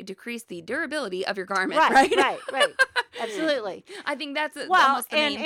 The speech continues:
Speaker 2: and those
Speaker 1: thing.
Speaker 2: fibers will work against each other because
Speaker 1: Mm-hmm.
Speaker 2: it's stretchy, and then you start stretching that seam.
Speaker 1: Uh-huh.
Speaker 2: You're, you're basically starting to wear at those fibers that wanna stretch, and you're putting them against that, that thread that doesn't stretch.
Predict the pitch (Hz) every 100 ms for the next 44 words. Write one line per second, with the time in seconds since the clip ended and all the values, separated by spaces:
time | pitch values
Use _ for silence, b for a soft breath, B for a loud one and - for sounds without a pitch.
0 | 311 320 339 254 - 277 294 269 262 302
1 | 392 269 254 - 240 254 - 262 285 247
2 | 190 214 - 220 196 226 - - 302 -
3 | 247 220 220 220 226 233 220 202 - 214
4 | 196 277 277 294 - 381 349 214 190 226
5 | 196 180 214 262 - 254 233 254 247 262
6 | 285 311 285 - 254 226 - 254 233 240
7 | 233 220 - 226 190 226 262 269 254 -
8 | 220 - _ 196 196 196 - 220 240 214
9 | 180 196 - 196 180 202 139 120 _ _
10 | 208 247 294 277 - 214 185 165 208 -
11 | - - 226 208 214 202 190 185 170 _
12 | 269 269 247 220 196 208 202 - - 185
13 | 151 175 - 180 170 - 233 285 269 190
14 | 180 240 262 - - - - - -